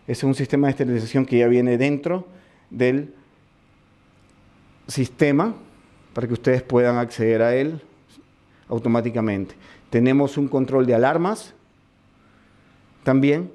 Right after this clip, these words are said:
se puede elegir aquí y setear las bandas superiores e inferiores del control de, de alarmas. De esta manera, eh, podemos elegir la temperatura máxima y mínima antes de que suene la alarma, y también tenemos el A S F, que es el Automatic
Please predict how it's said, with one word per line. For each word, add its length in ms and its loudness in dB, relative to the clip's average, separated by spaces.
se 160 -6
puede 200 2
elegir 260 0
aquí 260 -6
y 80 -4
setear 340 -2
las 140 0
bandas 520 -2
superiores 680 0
e 80 -4
inferiores 640 0
del 140 -6
control 360 -2
de, 180 0
de 80 2
alarmas. 500 2
De 100 -4
esta 160 0
manera, 480 2
eh, 400 2
podemos 460 0
elegir 560 -4
la 140 -2
temperatura 440 0
máxima 380 -2
y 40 0
mínima 380 0
antes 200 -4
de 100 -2
que 100 -8
suene 220 -2
la 100 2
alarma, 400 0
y 80 -8
también 240 -2
tenemos 440 -2
el 160 -2
A 160 2
S 340 0
F, 200 -6
que 100 -8
es 120 -14
el 60 -6
Automatic 480 -6